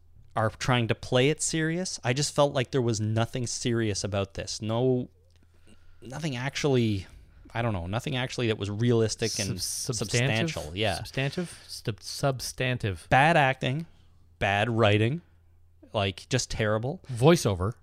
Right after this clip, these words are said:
Speaker 1: Um, oh my God, the worst voiceover I've
Speaker 2: <laughs>
Speaker 1: ever heard. I don't know what is wrong with that guy's voiceover.
Speaker 2: And a kind of comedic, uh, on-screen titling as well.
Speaker 1: Yeah,
Speaker 2: Like
Speaker 1: well, I wrote that too. Uh, uh, lower thirds that repeat what a character just said.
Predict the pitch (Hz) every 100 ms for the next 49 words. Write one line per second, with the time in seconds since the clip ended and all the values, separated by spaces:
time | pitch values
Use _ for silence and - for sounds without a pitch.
0 | - 120 117 117 113 117 - - 135 139
1 | 98 87 135 113 98 95 101 120 165 190
2 | 127 107 120 151 - 98 92 110 254 113
3 | 320 - - 120 - - - - 165 247
4 | 226 135 120 131 117 127 147 113 110 110
5 | 127 117 92 101 113 127 123 165 294 -
6 | 185 196 214 214 - 175 170 175 170 -
7 | - - 143 143 139 151 - 151 139 -
8 | 143 131 104 101 107 120 98 87 - -
9 | - - - 185 202 - 170 190 214 196
10 | 220 214 294 139 98 127 131 131 135 -
11 | - 143 139 135 135 143 175 202 - 180
12 | 165 147 135 127 165 - 131 - 143 139
13 | 135 113 127 123 - - 147 110 -